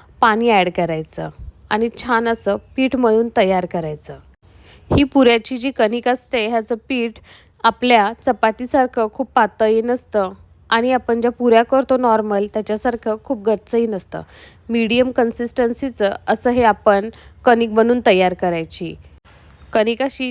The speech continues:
छानपैकी सॉफ्ट बनवून तयार झाली की आपण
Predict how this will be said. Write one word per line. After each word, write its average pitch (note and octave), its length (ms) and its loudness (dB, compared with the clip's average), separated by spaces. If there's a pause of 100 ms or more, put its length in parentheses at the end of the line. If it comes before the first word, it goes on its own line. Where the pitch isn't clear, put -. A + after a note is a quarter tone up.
छानपैकी A#3+ 640 0
सॉफ्ट A#3 340 2
बनवून A#3 420 -2
तयार G#3+ 320 2
झाली A3 440 -2 (380)
की C#4+ 80 2
आपण A#3 380 0